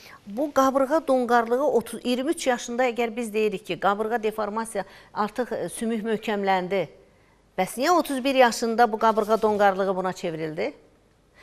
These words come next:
Yəni, mən bunu təqdim etmək istəyirəm. Ağrılar olmayacaq, tənginəfəslik olmayacaq, ürək qan damar sistemi normal olacaq,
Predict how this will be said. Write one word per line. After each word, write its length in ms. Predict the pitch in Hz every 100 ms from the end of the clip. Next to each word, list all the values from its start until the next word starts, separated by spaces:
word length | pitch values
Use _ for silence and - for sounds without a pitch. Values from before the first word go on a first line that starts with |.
| -
Yəni, 160 | 208 254
mən 200 | 285 277
bunu 160 | 320 320
təqdim 320 | 262 190 185
etmək 260 | 156 156 139 -
istəyirəm. 400 | - 123 123 139 _ _ _ _ _ _ - -
Ağrılar 440 | 240 277 294 294 277
olmayacaq, 720 | 240 226 214 196 196 185 - - - _ _ _
tənginəfəslik 720 | - 220 220 220 220 214 226 185
olmayacaq, 560 | 185 180 175 170 165 - - - -
ürək 220 | 254 262
qan 220 | 262 247
damar 260 | 240 226 220
sistemi 320 | - 208 202
normal 380 | 170 165 170 180
olacaq, 480 | 175 170 170 160